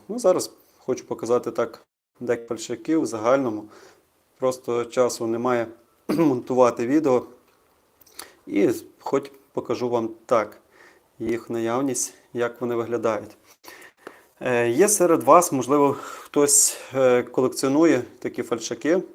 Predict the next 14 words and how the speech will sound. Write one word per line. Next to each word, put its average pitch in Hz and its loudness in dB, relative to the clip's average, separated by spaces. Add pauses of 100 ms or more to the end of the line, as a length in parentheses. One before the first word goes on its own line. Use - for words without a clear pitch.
(260)
Напишіть, 143 -8
будь 123 -6
ласка, 120 0
в 120 -12
коментарях. 113 -4 (680)
Ось - -10
бачите, 127 -4 (180)
також - -6
фальшак 151 -6
тисяча - -8
дев'ятсот 117 -4
дев'яносто 120 -6
четвертого 120 -6
року. 113 -6